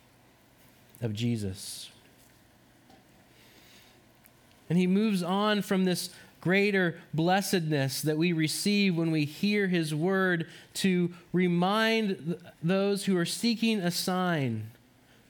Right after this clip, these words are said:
to maybe remind us who might often wonder, "Well, you know, if I just had something <laughs>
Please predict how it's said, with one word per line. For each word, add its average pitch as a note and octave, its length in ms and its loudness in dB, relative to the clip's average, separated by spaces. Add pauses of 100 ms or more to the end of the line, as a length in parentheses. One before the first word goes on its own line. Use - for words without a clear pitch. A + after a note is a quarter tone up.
(140)
to G3+ 40 2
maybe B3 200 2
remind G#3 540 2
us F3 500 -2
who F#3 380 2 (240)
might G3 340 0 (300)
often F3+ 520 0 (200)
wonder, F3+ 360 2
"Well, F#3+ 320 2
you F#3+ 80 0
know, F3+ 140 0
if F#3+ 240 -2
I F3 80 0
just E3 320 -2 (380)
had E3+ 520 -2 (600)
something F#3+ 840 -2 (320)
<laughs> E3 80 -4